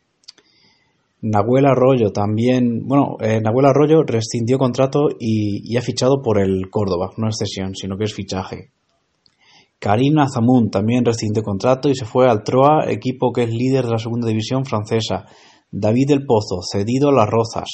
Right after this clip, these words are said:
otro que yo creo que se podía haber quedado. Si, si hay dos jugadores que se podía, podían haber quedado, habían sido Libertro, eh, Liberto Beltrán y, y del Pozo. Chema Núñez, también cedido al Betis B, al filial del Betis. Inexplicable lo de Chema Núñez,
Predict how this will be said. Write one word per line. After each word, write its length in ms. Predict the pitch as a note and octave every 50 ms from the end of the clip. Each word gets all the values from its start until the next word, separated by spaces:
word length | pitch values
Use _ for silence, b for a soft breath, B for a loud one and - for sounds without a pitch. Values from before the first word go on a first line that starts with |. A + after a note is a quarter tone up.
| - b b b b b b _ _
otro 280 | - A#2 A#2+ B2 B2+
que 100 | A#2 A#2
yo 140 | A2 A#2 A2+
creo 220 | A2 A2+ A#2 B2 B2
que 80 | A#2+
se 100 | A2+ A2+
podía 300 | - G#2 G2+ G2+ G#2 G2+
haber 160 | G2 F#2+ F#2+
quedado. 480 | - - G2 F2+ F2 F2+ F2 F#2 F#2 G#2+
Si, 600 | - - - G2+ G2 G#2 - - - - - - _ b b b b b b b b b _ _ _
si 220 | - - - A2+
hay 120 | A#2 B2+ B2
dos 120 | B2+ A2+
jugadores 320 | - C3+ B2 A#2+ A#2 A2
que 60 | A2+ A2
se 80 | A#2
podía, 200 | A2 G#2+ G#2+ G#2+ G#2+ A2 - -
podían 240 | - A2+ A2 A2 G#2+
haber 100 | G#2 G2+
quedado, 340 | - A#2 A2+ A2+ A#2+ C3 C3+
habían 260 | B2 A2+ A2+ A#2 A2+
sido 220 | - - A#2 G#2+
Libertro, 800 | G2+ G2 G2+ G#2 A#2 A#2+ A#2 A#2+ - - C3+ C#3 C#3 - - - -
eh, 100 | - A#2+ -
Liberto 300 | A#2+ B2 B2 B2+ B2+ C3+
Beltrán 320 | A#2+ A2+ A2 C3 C3+ C#3
y, 320 | C3 A2+ G#2+ G#2 G2+ F#2 - - - -
y 120 | B2+ A2+
del 160 | G#2 G2 G2
Pozo. 340 | - A#2+ A2 G#2+ - - - B B B B B B B B
Chema 280 | - D3 C#3 C#3+ C#3
Núñez, 500 | C3+ B2 A2 G2 F#2 F2 F#2 F#2 - - _ _ -
también 360 | G#2 G#2 A2 A#2 C3 C#3+ C#3+
cedido 440 | C#3 C#3 B2 A#2 B2+ C3+ B2 G#2+ G2+
al 120 | G2 G#2
Betis 540 | G#2+ A#2 A#2 A2+ - G2+ - - - - _ _
B, 340 | - A2+ G2+ F2+ F2+ F#2 - _ -
al 140 | G#2+ G2+ F#2+
filial 280 | - A2 A2 A#2 A#2
del 100 | A2+ G2
Betis. 400 | G2 F#2+ F#2+ - F#2+ F2+ - - B B B B B B B B
Inexplicable 720 | - A#2 A2 G#2+ G#2+ - - A#2 G#2+ - A#2+ B2 A#2+ A2+
lo 80 | G#2 G#2
de 140 | G#2 G2+ G2
Chema 260 | - A2 G2+ G2 G2
Núñez, 400 | A#2+ C#3+ D#3+ E3+ F#3 G3 G3+